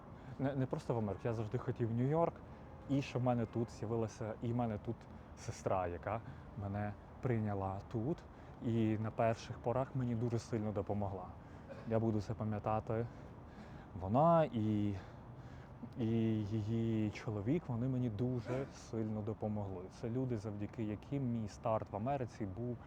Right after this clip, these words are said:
легким. Я не, не харчувався десь там зі смітника. Це люди, які зробили так, щоб мені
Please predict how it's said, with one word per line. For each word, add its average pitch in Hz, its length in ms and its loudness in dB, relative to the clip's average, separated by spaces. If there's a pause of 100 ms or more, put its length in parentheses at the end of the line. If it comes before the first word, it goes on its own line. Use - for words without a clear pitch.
(380)
легким. 101 480 0 (420)
Я 104 300 2 (360)
не, 101 200 0 (280)
не 104 420 0 (360)
харчувався 107 640 6
десь 95 220 -2
там 101 180 -2
зі 95 120 -2
смітника. 110 580 -2 (400)
Це - 160 -4
люди, 123 300 2
які 107 220 0
зробили 104 580 0
так, 127 220 2
щоб 101 300 -4
мені 104 300 0